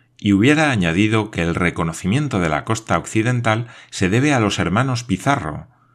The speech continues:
Estos intrépidos aventureros fueron grandes fundadores de ciudades.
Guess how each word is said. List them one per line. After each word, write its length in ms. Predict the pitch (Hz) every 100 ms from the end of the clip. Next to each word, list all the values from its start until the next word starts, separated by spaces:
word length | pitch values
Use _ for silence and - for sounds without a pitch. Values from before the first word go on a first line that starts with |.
| _ _ -
Estos 340 | 98 98 -
intrépidos 600 | 90 107 110 95 87 82
aventureros 760 | 82 80 78 87 120 123 120 - - -
fueron 340 | - 113 139 101
grandes 360 | 123 - 120
fundadores 640 | 117 98 78 92 113 92
de 100 | 87
ciudades. 720 | 82 90 87 80 73 - -